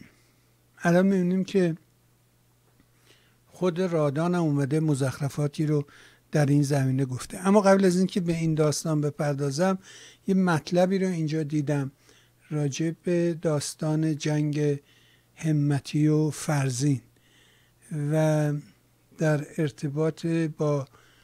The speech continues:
همین موضوع پول و اینکه دولت رئیسی،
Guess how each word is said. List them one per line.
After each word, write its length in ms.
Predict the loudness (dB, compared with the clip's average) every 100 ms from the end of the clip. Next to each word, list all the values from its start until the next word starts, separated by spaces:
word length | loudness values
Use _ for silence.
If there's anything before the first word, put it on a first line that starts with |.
| _ -10
همین 520 | -2 2 2 0 -4 _ -4
موضوع 720 | -2 -2 -2 0 0 0 -4 -8 _ _ _ _ -4
پول 260 | 2 2 0 _ _ _ _ _ _ _ _ _ _ _ -10
و 460 | -4 0 0 0 -4 -8 -4
اینکه 720 | -2 -2 -2 0 0 -2 -4 -12 _ _ _ _ -20 -20 -20 -20 -20 -20 _ _ _ _ _ 0
دولت 680 | 4 4 4 0 -2 -4 -4 -10 _ _ _ _ _ _ _ -20 -18 -10
رئیسی، 1080 | -2 0 0 0 -2 -2 0 2 0 -2